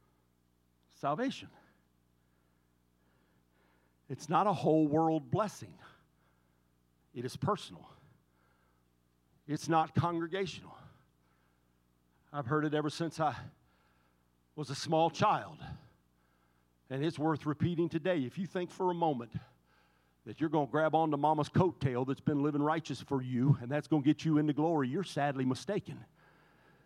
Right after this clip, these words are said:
This is your own personal salvation. Hmm. <laughs> So let me ask you today, who cares about salvation?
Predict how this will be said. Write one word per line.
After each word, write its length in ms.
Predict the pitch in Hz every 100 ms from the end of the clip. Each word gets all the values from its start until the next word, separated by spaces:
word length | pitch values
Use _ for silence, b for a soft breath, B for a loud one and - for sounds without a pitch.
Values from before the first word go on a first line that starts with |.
| b -
This 220 | 170 -
is 160 | 170 120
your 260 | 160 147 165
own 640 | 175 208 233 254 254 B B B B B B _ _ _ _ -
personal 640 | 165 196 - 208 214 208 139 B B B B
salvation. 800 | - - 165 151 160 156 - - B B B B _ _ _ _ _ _ _ _ _ _ 120
Hmm. 140 | 127 B B B B B B B B _ _ _ _ _ _ _ B
<laughs> 40 | B 117 B - b b b b b b _ _ _ _ _ _ _ _ _ -
So 140 | 139
let 120 | 151
me 120 | 170
ask 280 | 165 196 -
you 60 | 113
today, 400 | 107 82 - - - _ _ _ _ _ _ _ _ _ _ _ _ _ 156
who 100 | 160
cares 340 | 165 185 170
about 240 | 170 196
salvation? 540 | - 220 254 262 -